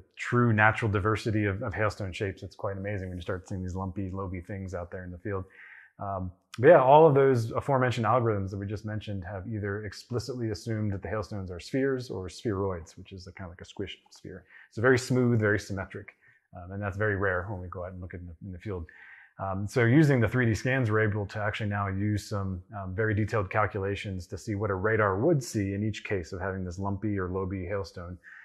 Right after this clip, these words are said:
We can rotate it around. Um, we can sort of look at it with different radar wavelengths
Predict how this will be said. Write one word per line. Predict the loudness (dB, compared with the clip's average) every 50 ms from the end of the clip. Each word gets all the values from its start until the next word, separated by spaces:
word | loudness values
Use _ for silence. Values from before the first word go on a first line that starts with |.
| -18 -10
We | -8 -4
can | -2 0 4
rotate | 6 6 6 6 6 6 6
it | 6 6
around. | 6 4 4 4 4 2 2 0 -2 -6 -14 _ _ _ _ -16
Um, | -14 -10 -8 -8
we | -8 -6
can | -6 -8 -8
sort | -8 -8 -6
of | -6 -4 -2
look | -2 0 0
at | 0 0 0
it | 0
with | -2 -4 -4 -6
different | -6 -8 -8 -8 -10 -8 -8
radar | -6 -4 -2 -2 -2
wavelengths | -2 -2 -4 -4 -4 -6 -8 -10 -12 -16 -20